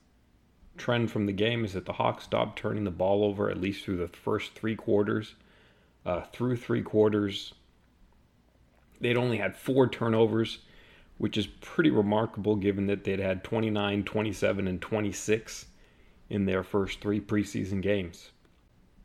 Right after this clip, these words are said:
I had a thought earlier today. Uh, why not do letter grades? In the old days, in the early blogger days for True Hoop,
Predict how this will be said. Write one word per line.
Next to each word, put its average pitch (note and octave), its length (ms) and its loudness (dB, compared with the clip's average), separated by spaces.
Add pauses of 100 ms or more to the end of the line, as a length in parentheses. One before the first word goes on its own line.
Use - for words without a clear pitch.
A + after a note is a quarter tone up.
(800)
I F#2+ 80 -6
had F#2 160 -2
a F2 60 -2
thought A#2 420 8
earlier G2+ 380 2
today. A#2+ 560 4 (1200)
Uh, E2+ 180 -6
why F#2 360 0
not G#2 460 0
do G2 160 -2
letter F#2+ 360 2
grades? B2 600 4 (1900)
In A2 160 0
the G#2 120 0
old A#2 240 2
days, B2 560 4
in A#2 100 2
the A#2 140 4
early B2 360 8
blogger A2 480 8
days A2+ 360 6
for G#2+ 160 0
True A#2+ 260 4
Hoop, B2 240 4